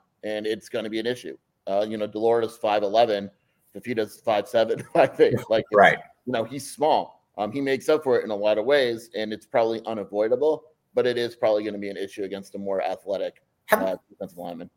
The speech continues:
Speaker 2: And there's a first time for everything. And again, Fifita's good. And Sheer and I were, it's not often that you say that a, uh, a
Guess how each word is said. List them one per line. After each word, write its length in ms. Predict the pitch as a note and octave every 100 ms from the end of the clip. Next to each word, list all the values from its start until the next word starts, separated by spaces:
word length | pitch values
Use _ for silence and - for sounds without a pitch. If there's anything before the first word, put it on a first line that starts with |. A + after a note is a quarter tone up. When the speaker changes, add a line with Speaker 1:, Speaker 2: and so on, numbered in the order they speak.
| _ _ _ _
Speaker 2:
And 220 | F#3+ F#3
there's 140 | A#3 C#4
a 80 | B3
first 260 | G#3+ G#3+
time 240 | - F3+ D#3
for 140 | D3
everything. 320 | D3 D3 D#3
And 100 | C#3
again, 240 | B2 C3 A2
Fifita's 480 | A#2+ - A3+ D#3
good. 360 | G2+ B2+ A#2 F2+
And 120 | F2
Sheer 240 | - F3 E3
and 80 |
I 140 | C#3+ C3+
were, 120 | C3
it's 200 | A#2+ B2+
not 160 | F#3+ E3+
often 320 | C#3+ C#3 C3
that 180 | A#2 -
you 120 | A#2
say 480 | A2+ - A#2+ A2+ A2
that 180 | G2 G2+
a, 300 | G2+ G2 F#2+
uh, 220 | F2 E2 D#2+ - G2+
a 340 | F#2 E2+ E2